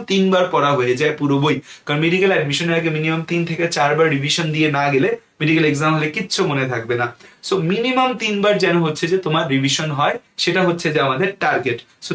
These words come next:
তিনবার রিভিশনের জন্য হচ্ছে যে আমরা তোমাদের পেপার ফাইনাল এক্সামে সবচেয়ে বেশি গুরুত্ব দিয়েছি। দশটা পেপার ফাইনাল এক্সাম নিবে, ভাগে ভাগে, ভাগে ভাগে এমনভাবে এক্সাম সাজিয়েছি যেন তোমার রিভিশনটা খুব ফ্যান্টাস্টিক ওয়েতে হয়।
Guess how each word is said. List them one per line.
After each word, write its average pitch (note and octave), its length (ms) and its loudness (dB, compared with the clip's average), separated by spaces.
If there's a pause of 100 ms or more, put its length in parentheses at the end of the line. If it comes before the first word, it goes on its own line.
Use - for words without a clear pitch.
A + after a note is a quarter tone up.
তিনবার B3 380 2
রিভিশনের G3+ 520 -2
জন্য E3+ 160 0 (120)
হচ্ছে E3 240 -2 (360)
যে D#3+ 60 2 (100)
আমরা F3 160 2 (120)
তোমাদের E3 300 -2
পেপার B3 280 0 (120)
ফাইনাল F#3+ 380 2
এক্সামে D3 380 0 (300)
সবচেয়ে G3 340 -2
বেশি G3 200 -2
গুরুত্ব C#3+ 220 -2 (140)
দিয়েছি। B2 280 0 (420)
দশটা - 440 0
পেপার F#3 280 0
ফাইনাল C3+ 280 0
এক্সাম B2+ 240 0
নিবে, D#3 160 0 (360)
ভাগে F3 300 0
ভাগে, F#3+ 240 2
ভাগে D#3+ 240 0
ভাগে F3+ 220 2
এমনভাবে A#3+ 400 -2
এক্সাম F#3 280 0
সাজিয়েছি D3+ 380 -2 (280)
যেন D3+ 100 0 (120)
তোমার D#3 240 0
রিভিশনটা D#3+ 460 0 (100)
খুব F3+ 100 0 (200)
ফ্যান্টাস্টিক E3 640 -2
ওয়েতে B2+ 200 -2
হয়। E3 120 0